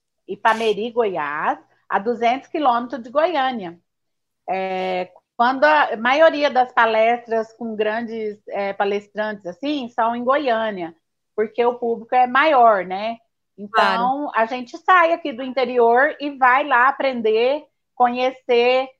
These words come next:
Speaker 1: é, dividir, né, conhecimentos com outras pessoas que fazem parte, conhecer mais gente. Então, isso tudo de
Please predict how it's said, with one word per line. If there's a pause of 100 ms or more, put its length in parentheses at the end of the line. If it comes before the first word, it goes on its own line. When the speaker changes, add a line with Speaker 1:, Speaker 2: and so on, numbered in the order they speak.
(140)
Speaker 1:
é,
dividir,
né,
conhecimentos
com
outras
pessoas
que
fazem
parte,
conhecer
mais
gente.
Então, (640)
isso
tudo
de